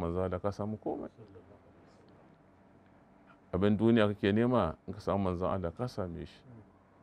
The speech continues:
Na lahira kake nema, in ka samu manzon Allah, ka samu.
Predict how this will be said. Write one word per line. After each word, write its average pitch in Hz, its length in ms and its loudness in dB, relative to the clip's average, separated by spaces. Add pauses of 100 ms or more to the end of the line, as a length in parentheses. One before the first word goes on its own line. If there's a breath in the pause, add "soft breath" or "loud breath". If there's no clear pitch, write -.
(1120)
Na 98 80 4
lahira 113 380 8
kake 104 320 0
nema, 113 260 2
in 104 60 -2
ka 101 100 -12
samu 101 260 -2
manzon 98 220 -2
Allah, 95 300 -2
ka 127 100 2
samu. 80 360 -6